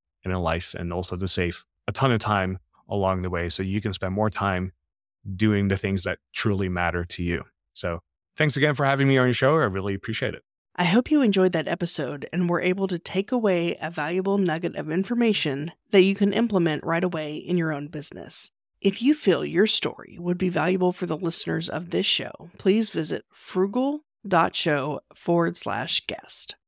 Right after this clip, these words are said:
Speaker 2: Are you a frugalpreneur looking to connect with like-minded individuals? Join our community on Slack, connect with fellow listeners, share your thoughts on episodes, engage in meaningful discussions,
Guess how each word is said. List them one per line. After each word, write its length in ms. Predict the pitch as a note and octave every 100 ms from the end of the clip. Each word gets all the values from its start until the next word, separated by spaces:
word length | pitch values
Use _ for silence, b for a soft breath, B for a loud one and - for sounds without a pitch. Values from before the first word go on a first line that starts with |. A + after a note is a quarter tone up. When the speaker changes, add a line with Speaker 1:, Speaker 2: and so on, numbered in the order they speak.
| -
Speaker 2:
Are 80 | G3+
you 480 | G3+ G#3+ C4+ D#4 -
a 120 | G#3+
frugalpreneur 920 | F#3+ G3+ G#3+ G#3+ - F3+ E3+ E3 F#3 F#3+
looking 400 | A3+ F#3 A#3+ A#3
to 100 | G#3
connect 580 | - G3 B2 E3 - -
with 180 | F#3 F3
like-minded 640 | D#3+ F#3 F#3+ F#3 F#3 F3+
individuals? 920 | - F3 D#3 - F3+ F#3+ A#3 B3 - - _ _ -
Join 300 | A3+ C#4+ D4+
our 120 | C#4
community 560 | A#3+ A3 G3 F#3 F3+
on 200 | C3+ D3+
Slack, 680 | E3 - B2+ A2 D#2+ _ - _ -
connect 400 | G#3 G3 G#3 -
with 140 | C#4
fellow 340 | - F3 F#3+
listeners, 680 | B3+ G#3 - F3+ E3 G3 - - _
share 300 | - A#3 C4
your 140 | D4+
thoughts 300 | C#4+ G#3+ G#3
on 200 | G3+ G3+ -
episodes, 680 | D#3+ D#3+ - D3+ D3 E3 -
engage 520 | B3+ A3 F#3+ A3 C4
in 200 | C#4 A#3+
meaningful 600 | F#3+ F#3+ G3+ G#3 - F#3+ G3
discussions, 1000 | G#3 G#3 - D3 - - E3 D3+ D#3